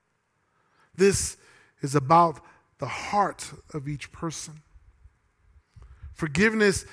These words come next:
is at the core of our heart. And each person, and each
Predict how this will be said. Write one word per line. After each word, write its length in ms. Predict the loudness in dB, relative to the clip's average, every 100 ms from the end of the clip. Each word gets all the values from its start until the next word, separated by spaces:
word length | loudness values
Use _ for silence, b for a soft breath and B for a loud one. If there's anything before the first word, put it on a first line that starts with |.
| B B
is 180 | 2 4
at 180 | 4 2
the 100 | -4
core 600 | -4 4 8 8 8 4 B -4
of 140 | 2
our 180 | 4 2
heart. 640 | -2 0 2 2 0 -18 _ _ _ _ _ _ _ _ _ _ _ _ _ _ _ _ _ _ _ _ -16
And 100 | -8
each 360 | -2 -2 -2 -6
person, 460 | 2 2 4 0 0
and 140 | 2
each 300 | 0 -4